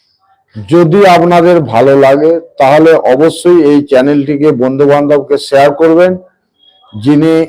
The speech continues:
এখনো সাবস্ক্রাইব করেননি, অবশ্যই চ্যানেলটিকে সাবস্ক্রাইব করে নিচে all নোটিফিকেশন দাবিয়ে দেবেন।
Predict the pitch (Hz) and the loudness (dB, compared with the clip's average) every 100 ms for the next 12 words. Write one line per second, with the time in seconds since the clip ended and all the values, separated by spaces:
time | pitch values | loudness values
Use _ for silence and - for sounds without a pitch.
0 | - 131 - 156 156 147 135 131 - - | -4 -4 -2 -2 -2 -2 -2 -2 -4 -2
1 | 143 151 147 117 135 156 175 180 - 120 | 0 0 -2 -2 0 0 -2 -4 -4 -2
2 | 143 143 147 143 123 131 127 131 147 - | -4 -4 -6 -2 -4 -4 -6 -4 -4 -2
3 | 127 127 - 151 156 151 156 165 185 185 | -2 -4 -4 0 0 -2 -2 0 0 -2
4 | - _ _ _ 113 139 135 160 156 - | -8 _ _ _ -6 -4 -2 -2 -2 0
5 | 135 160 151 151 147 143 151 147 156 151 | 0 0 0 -2 -2 -2 -4 -2 -4 -2
6 | 165 139 127 131 143 147 170 190 | -4 0 0 0 0 0 0 -2